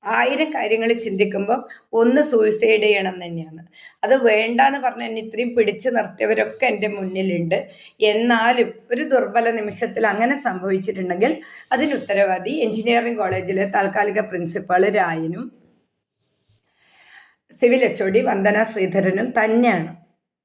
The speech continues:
അത് ഞാൻ പേര് പറഞ്ഞുകൊണ്ട് സമൂഹത്തിൻ്റെ മുന്നിലേക്ക് വെക്കുന്ന നിയമപാലകരെ മുന്നിൽ വെക്കുന്നു, ഡയറക്ടർ മുന്നിൽ വെക്കുന്നു, മുഖ്യമന്ത്രിന്റെ മുന്നിൽ വെക്കുന്നു, ഉന്നതാധികാരത്തിന്റെ മുന്നിൽ വെക്കുന്നു. ഒരാളെ ദ്രോഹിച്ച് മാക്സിമം മാനം കെടുത്തി,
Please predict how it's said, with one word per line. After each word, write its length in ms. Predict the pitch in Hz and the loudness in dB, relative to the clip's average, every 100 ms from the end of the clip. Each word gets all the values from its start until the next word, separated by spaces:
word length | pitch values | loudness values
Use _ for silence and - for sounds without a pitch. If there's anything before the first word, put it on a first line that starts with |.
| _ | _
അത് 160 | 196 220 | -2 0
ഞാൻ 200 | 233 233 | 2 0
പേര് 400 | 233 214 233 277 | 4 6 6 2
പറഞ്ഞുകൊണ്ട് 520 | 240 190 208 208 202 220 | -4 -6 -6 -8 -8 -6
സമൂഹത്തിൻ്റെ 720 | - 190 190 196 - 190 202 | -6 -4 -2 -2 -4 -4 -2
മുന്നിലേക്ക് 540 | 180 180 180 185 190 | -4 -2 -4 -4 -4
വെക്കുന്ന 420 | 180 175 180 190 247 - _ - _ - | -6 -6 -6 -6 -8 -12 _ -20 _ -4
നിയമപാലകരെ 880 | 208 214 240 262 254 202 185 185 185 | 0 2 2 2 2 0 0 -4 -6
മുന്നിൽ 240 | 185 185 185 190 | -8 -6 -4 -4
വെക്കുന്നു, 380 | 190 196 214 277 196 | -2 -2 0 -2 0
ഡയറക്ടർ 500 | 208 220 254 254 277 | 2 2 0 -4 -4
മുന്നിൽ 260 | 262 214 190 185 | -2 -4 -4 -4
വെക്കുന്നു, 340 | 170 175 196 254 | -6 -8 -6 -4
മുഖ്യമന്ത്രിന്റെ 680 | 240 240 262 269 262 277 285 240 | -6 0 2 2 0 0 -2 -2
മുന്നിൽ 240 | 202 190 196 | -4 -2 -4
വെക്കുന്നു, 320 | 196 208 240 - - _ - | -6 -6 -8 -10 -20 _ -6
ഉന്നതാധികാരത്തിന്റെ 1120 | 262 269 294 302 294 247 240 226 208 208 208 208 | 0 2 4 4 2 2 2 2 -2 -10 -10 -10
മുന്നിൽ 240 | 190 175 165 | -10 -8 -6
വെക്കുന്നു. 340 | 165 175 160 - - - - | -8 -8 -10 -12 -14 -18 -2
ഒരാളെ 400 | 269 294 254 269 240 | 0 2 0 0 -2
ദ്രോഹിച്ച് 680 | 220 214 220 220 - - 262 311 311 - - - 214 | -2 0 0 -4 -10 -12 -8 -8 -8 -20 -20 -6 0
മാക്സിമം 600 | 214 220 - 269 240 247 226 | 0 0 -4 -2 0 0 0
മാനം 280 | 202 202 220 214 | 0 0 0 0
കെടുത്തി, 360 | 196 170 247 | 0 -2 -6